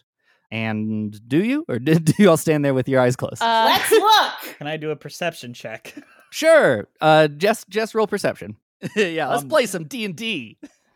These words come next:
Speaker 4: That's a
Speaker 1: Yeah.
Speaker 4: seven.
Speaker 1: <laughs> That's a seven. Uh, you, I'll give you a little bit. You can tell based on, uh, the kind of ephemeral quality of this, that this is absolutely a memory. The location is the same place.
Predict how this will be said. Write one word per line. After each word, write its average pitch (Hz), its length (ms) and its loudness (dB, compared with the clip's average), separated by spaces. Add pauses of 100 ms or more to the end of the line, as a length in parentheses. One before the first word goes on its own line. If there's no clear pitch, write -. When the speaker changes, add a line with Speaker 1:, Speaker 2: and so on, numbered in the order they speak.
(140)
Speaker 4:
That's 185 200 -4
a 262 60 -8
Speaker 1:
Yeah. 311 80 -4
Speaker 4:
seven. 160 420 -2 (260)
Speaker 1:
<laughs> - 240 -20
That's 180 220 -2
a 226 200 0
seven. 151 480 -2 (240)
Uh, 330 160 0 (320)
you, 311 400 0 (100)
I'll 262 100 -2
give 254 200 -8
you 220 80 -2
a - 20 2
little 165 160 0
bit. 107 240 -14
You 202 160 -6
can 233 180 -10
tell 117 540 -6 (240)
based 123 320 -6
on, 113 380 -4
uh, 107 440 -4
the 107 320 -4 (120)
kind 123 320 -8
of 107 200 -10
ephemeral 139 460 -8
quality 107 440 -8
of 98 120 -18
this, - 160 -18
that 107 140 -14
this 175 120 -8
is 170 120 -4
absolutely 143 500 -4
a 113 60 -8
memory. 101 440 -14 (300)
The 117 420 0
location 170 520 -2
is 131 80 -6
the 123 80 -12
same 127 240 -6
place. 160 420 -6